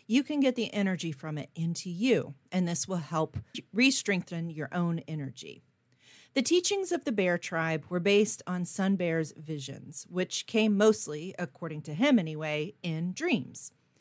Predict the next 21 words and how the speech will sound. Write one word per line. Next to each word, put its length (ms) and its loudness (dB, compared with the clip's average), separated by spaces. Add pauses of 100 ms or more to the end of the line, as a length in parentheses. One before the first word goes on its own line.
(320)
The 100 6
visions 480 2
told 320 6
me 380 6
that 200 -4
the 80 -10
time 500 2
would 200 2
come 380 -8
when 280 -2
people 360 2
would 120 4
have 220 -2
to 100 -6
turn 380 2
back 320 0
to 120 -2
a 60 0
sense 300 -6
of 180 -12
balance, 640 -6